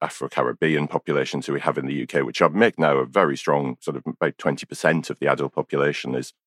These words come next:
non-Caucasian or non-European backgrounds. It's a real challenge to do that. And I think, you know, if you look through the learnings, and there was a lot of positive learnings from the pandemic around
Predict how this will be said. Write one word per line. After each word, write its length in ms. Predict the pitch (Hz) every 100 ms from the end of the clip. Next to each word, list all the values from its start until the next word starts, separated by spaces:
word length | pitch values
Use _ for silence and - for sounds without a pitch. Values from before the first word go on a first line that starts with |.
| _ _ _ 78
non-Caucasian 1120 | 78 76 71 - 73 - 71 71 71 65 64 _
or 60 | 73
non-European 760 | 71 69 69 67 65 - 69
backgrounds. 680 | 67 73 - 67 64 - - _ _ _ _ _ _ -
It's 200 | 120 -
a 60 |
real 560 | 85 98 90 87 80 - _ _
challenge 640 | - 107 92 85 80 -
to 100 | -
do 180 | 90 85
that. 200 | 78 73
And 100 | 76
I 20 |
think, 220 | 78 85
you 60 | 78
know, 40 |
if 100 | 76
you 120 | 90 92
look 160 | -
through 480 | - 85 80 78 71 _ _ _ _
the 100 | 92
learnings, 560 | 82 87 82 78 76 73
and 120 | 82
there 80 | 85
was 120 | 80
a 60 | 85
lot 340 | 82 95 90
of 140 | 82
positive 460 | - 87 92 73 -
learnings 320 | 78 71 71
from 140 | 78 73
the 60 |
pandemic 560 | 71 73 80 78 71 -
around 500 | 71 71 69 67